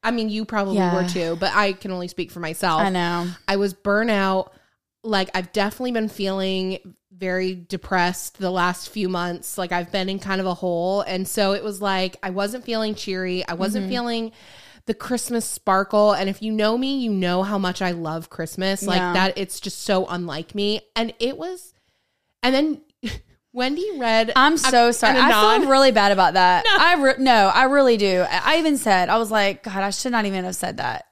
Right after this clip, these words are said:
Speaker 1: No, but it was like
Speaker 2: Diarrhea of the mouth.
Speaker 1: <laughs> Wendy read an anon of somebody basically, again, saying that, like,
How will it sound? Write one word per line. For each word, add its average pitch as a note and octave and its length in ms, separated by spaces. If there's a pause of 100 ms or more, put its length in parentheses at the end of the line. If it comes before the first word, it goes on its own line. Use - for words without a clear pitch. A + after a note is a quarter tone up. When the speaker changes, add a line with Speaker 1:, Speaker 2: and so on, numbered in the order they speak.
(140)
Speaker 1:
No, C4+ 360
but B3+ 200
it C#4 100
was C#4+ 220
like C4+ 200
Speaker 2:
Diarrhea F#3+ 380
of - 40
the - 60
mouth. - 500 (460)
Speaker 1:
<laughs> A#3+ 100
Wendy C4 260
read C4+ 220
an B3+ 140
anon G3 440 (360)
of A3+ 140
somebody G#3+ 580
basically, G#3 640
again, F#3+ 500
saying F#3+ 420
that, F3 220
like, E3+ 360